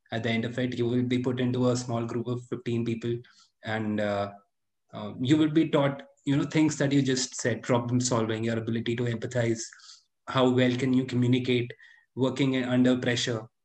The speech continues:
and doing smaller projects and interacting with, with,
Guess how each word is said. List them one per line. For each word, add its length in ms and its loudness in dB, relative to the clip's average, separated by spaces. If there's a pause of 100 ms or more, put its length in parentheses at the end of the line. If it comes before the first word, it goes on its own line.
(140)
and 180 2
doing 240 0
smaller 380 0
projects 480 -2
and 380 0
interacting 520 -2
with, 200 0 (560)
with, 320 -4